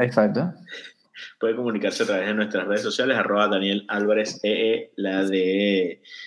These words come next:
Speaker 2: El Chino, y arroba Oprieto nueve, la mía en Twitter. Así pueden estar pendientes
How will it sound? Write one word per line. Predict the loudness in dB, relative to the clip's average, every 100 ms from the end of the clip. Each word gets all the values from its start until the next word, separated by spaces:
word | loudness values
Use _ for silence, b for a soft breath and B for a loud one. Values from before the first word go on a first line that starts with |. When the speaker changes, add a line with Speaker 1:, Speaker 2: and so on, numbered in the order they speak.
| B _
Speaker 2:
El | -6
Chino, | -2 0 2 2 2
y | 2 4 2
arroba | 0 2 2 2
Oprieto | -2 0 0 0
nueve, | 0 -2 -4
la | -4
mía | -8
en | -4
Twitter. | 0 2 0 -4 B B _ _ _ -12
Así | -10 -4 0 2 4 4 2 0 -6 -16 _ _
pueden | -2 0 2 0 -2
estar | -4 -4 -2
pendientes | 0 0 2 0 -2 -10